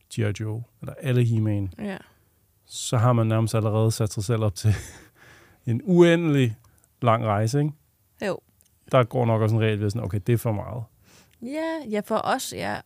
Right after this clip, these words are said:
Speaker 2: Altså, men det kan også bare være, at hvis man, jeg, jeg kan sagtens forstå dem, der gør det.
Speaker 1: Ja, ja,
Speaker 2: Jeg
Speaker 1: bestemt.
Speaker 2: kan sagtens forstå det, men det er sådan, det er ikke i min interesse.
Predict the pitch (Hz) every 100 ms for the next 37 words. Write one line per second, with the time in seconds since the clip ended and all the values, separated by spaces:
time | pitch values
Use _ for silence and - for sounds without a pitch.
0 | - 101 196 190 - 82 190 202 208 220
1 | 233 254 233 208 214 220 208 202 - 196
2 | 190 180 185 _ _ _ _ _ - 190
3 | 190 180 185 180 254 247 - - 190 196
4 | 202 190 180 170 147 190 - - 123 202
5 | 143 127 - 151 147 208 - 226 185 -
6 | 196 190 180 180 185 190 196 - - 185
7 | 190 190 190 220 240 220 214 202 175 123
8 | 117 143